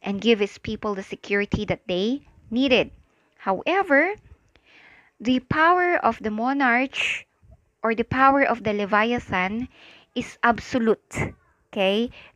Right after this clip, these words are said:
The people had no right to revolt. And, uh, but accordingly, it was necessary to bring order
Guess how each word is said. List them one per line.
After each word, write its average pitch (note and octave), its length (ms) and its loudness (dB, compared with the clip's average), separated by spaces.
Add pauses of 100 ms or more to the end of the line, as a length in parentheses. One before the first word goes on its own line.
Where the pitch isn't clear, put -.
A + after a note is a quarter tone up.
The G#3+ 100 2
people C4 460 2
had G3 240 0
no G#3+ 240 2
right G3 360 0
to A#3 360 -2 (320)
revolt. A#3 720 2 (1400)
And, A#3+ 480 2
uh, A#3 240 2 (1800)
but C4 220 6 (340)
accordingly, A#3+ 540 2
it G3+ 120 -4
was - 200 -4
necessary G3+ 680 -2 (120)
to G#3+ 120 0
bring G3+ 320 0
order F#3+ 520 2